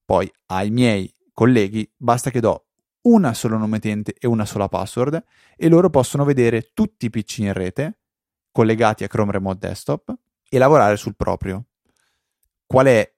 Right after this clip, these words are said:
il, ehm, diciamo così, il, ehm, il, il tassellino che manca a questo, a questo metodo qua? Che nel momento in cui provo a connettermi a un P C, la prima cosa che mi viene chiesta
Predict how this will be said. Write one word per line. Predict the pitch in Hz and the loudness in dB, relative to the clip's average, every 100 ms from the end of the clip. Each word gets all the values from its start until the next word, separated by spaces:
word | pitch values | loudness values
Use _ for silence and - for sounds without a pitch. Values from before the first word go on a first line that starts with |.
| _ | _
il, | 110 107 104 | -2 0 2
ehm, | 101 98 95 95 95 95 98 | 2 0 -2 -4 -6 -10 -12
diciamo | 101 98 104 | -14 -6 -6
così, | 104 104 101 92 | -2 -4 -4 -4
il, | 104 98 | -6 -4
ehm, | 95 95 92 92 92 92 98 104 110 _ _ _ _ _ _ _ _ _ _ _ 50 _ _ _ _ _ _ | -4 -4 -6 -8 -12 -14 -16 -18 -20 _ _ _ _ _ _ _ _ _ _ _ _ _ _ _ _ _ _
il, | 117 | -10
il | - 120 | -4 -2
tassellino | 120 113 - 110 113 | 0 -2 -2 0 0
che | 110 | 0
manca | 101 101 104 | 0 -2 -6
a | |
questo, | 104 - 98 | -10 -6 -6
a | 98 | -6
questo | 107 - | -8 -4
metodo | 101 92 101 | -4 -4 -6
qua? | 98 98 95 _ _ _ _ | -4 -4 -6 _ _ _ _
Che | 123 | 2
nel | 127 | 4
momento | 139 180 143 | 4 4 2
in | |
cui | 120 | 2
provo | 127 127 117 | 4 4 4
a | |
connettermi | 120 123 107 107 | 0 0 0 -2
a | |
un | 104 | -2
P | 147 | -4
C, | - 110 110 | -4 -4 -4
la | 113 | -2
prima | 120 117 | 0 0
cosa | 120 110 | -2 -2
che | |
mi | 107 | -2
viene | 107 127 | -2 -2
chiesta | 101 95 - 101 | -4 -8 -6 -10